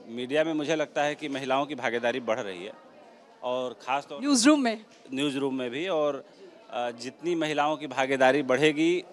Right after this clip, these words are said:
Speaker 1: उतना समाज मजबूत होगा, क्योंकि मुझे लगता है कि महिलाएं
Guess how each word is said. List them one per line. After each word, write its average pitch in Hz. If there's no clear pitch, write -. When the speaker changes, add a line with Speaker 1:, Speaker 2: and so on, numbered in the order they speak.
Speaker 1:
उतना 156
समाज 139
मजबूत 131
होगा, 117
क्योंकि 165
मुझे 170
लगता 165
है 170
कि 165
महिलाएं 151